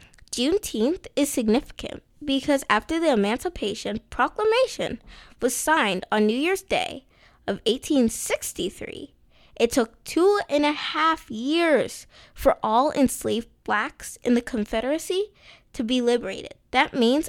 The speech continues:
a large population of enslaved people continued to labor for two and a half years after they were deemed free.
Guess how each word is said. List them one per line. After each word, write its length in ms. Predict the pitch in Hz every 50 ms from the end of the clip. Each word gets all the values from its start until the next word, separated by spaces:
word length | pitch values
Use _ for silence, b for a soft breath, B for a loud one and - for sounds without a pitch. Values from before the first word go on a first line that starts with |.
| - -
a 80 | 220
large 340 | 208 202 196 208 247 - -
population 760 | - 339 339 - - 269 214 202 202 208 - - 320 339 392 427 - _ -
of 140 | 247 226 220
enslaved 520 | 214 220 - - 214 214 294 339 - -
people 440 | - 392 392 - - - - - - -
continued 520 | - 226 220 - - 220 226 254 302 302
to 120 | - 403
labor 440 | 403 403 311 269 214 - - - - B B B B B B
for 180 | - - 233
two 380 | - - - - 262 294 339 - -
and 140 | 285 262 240
a 40 | 254
half 480 | 254 - - 226 226 220 226 - -
years 600 | - 208 220 262 285 262 196 - - - - - - _ -
after 320 | - - - - - 208
they 140 | 208 208 202
were 160 | 202 202 208
deemed 300 | 196 208 202 202 208 -
free. 400 | - - 277 269 233 - - _